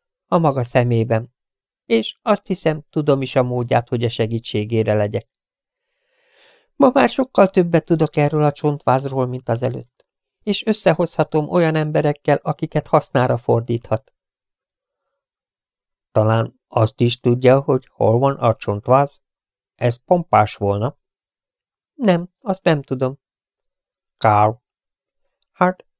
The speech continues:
mit akar mondani?“ „Félek, hogy hosszú lesz, és kellemetlen nekem itt nyakig betakarózva feküdni. Fel akarok kelni. Forduljon el, amíg felveszem a pongyolámat.“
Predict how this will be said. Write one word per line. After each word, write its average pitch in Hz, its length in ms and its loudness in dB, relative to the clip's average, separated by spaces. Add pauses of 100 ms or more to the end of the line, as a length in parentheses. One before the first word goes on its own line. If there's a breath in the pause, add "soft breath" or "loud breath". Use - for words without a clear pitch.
(160)
mit - 160 -2
akar 120 340 4
mondani?“ 110 480 -2 (1500)
„Félek, 170 360 4
hogy 156 180 0
hosszú 147 340 -2
lesz, 127 340 -2 (360)
és - 500 -4
kellemetlen 147 680 2
nekem 135 400 0
itt - 420 -14
nyakig 143 340 -4
betakarózva 131 760 0
feküdni. 123 600 -6 (500)
Fel 190 200 6
akarok 139 420 2
kelni. 120 440 0 (480)
Forduljon 160 580 2
el, 139 220 2
amíg 131 240 -6
felveszem 127 540 0
a 123 60 -4
pongyolámat.“ 120 720 0